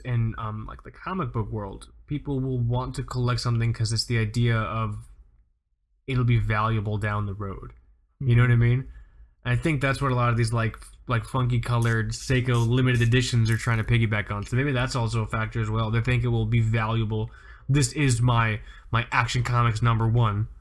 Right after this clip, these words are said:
Speaker 1: You know what I mean? But it
Speaker 2: Yeah.
Speaker 1: won't be, like, valuable until twenty years, blah, blah, blah. So I don't know. Maybe, maybe that, maybe that's a factor as well. I'm just
Speaker 2: Yeah,
Speaker 1: looking at
Speaker 2: that
Speaker 1: pictures of this Doxa, this Doxa Professional, whatever it's called.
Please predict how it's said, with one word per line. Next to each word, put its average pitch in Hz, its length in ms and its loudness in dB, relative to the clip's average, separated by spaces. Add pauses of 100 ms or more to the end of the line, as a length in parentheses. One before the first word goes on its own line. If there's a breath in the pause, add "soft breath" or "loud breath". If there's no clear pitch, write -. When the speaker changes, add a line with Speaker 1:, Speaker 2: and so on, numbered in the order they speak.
Speaker 1:
You 123 140 4
know 123 80 6
what 120 100 4
I 120 40 6
mean? 120 340 4 (440 soft breath)
But 117 220 0
it 123 40 4
Speaker 2:
Yeah. 135 120 2
Speaker 1:
won't 123 180 -2
be, 131 160 2
like, 113 180 0
valuable 120 480 0
until 113 300 0
twenty 143 300 -2
years, 123 360 2
blah, 113 140 -2
blah, 110 80 -6
blah. 104 220 -6
So 117 180 -8
I - 20 -6
don't 156 140 -6
know. 143 200 -4
Maybe, 123 180 0
maybe 131 120 0
that, 117 120 0
maybe 127 160 0
that's 120 160 -2
a - 20 -14
factor 113 380 -6
as 107 80 -8
well. 110 240 -6 (440 soft breath)
I'm 156 120 0
just 143 100 2
Speaker 2:
Yeah, 160 40 2
Speaker 1:
looking 143 140 4
at 180 40 4
Speaker 2:
that 208 60 4
Speaker 1:
pictures 127 360 2
of 117 80 0
this 110 140 0
Doxa, 107 440 -6 (320)
this 110 120 -6
Doxa 104 560 -6 (240)
Professional, 104 580 -8
whatever 113 400 -12 (160)
it's - 80 -20
called. - 280 -18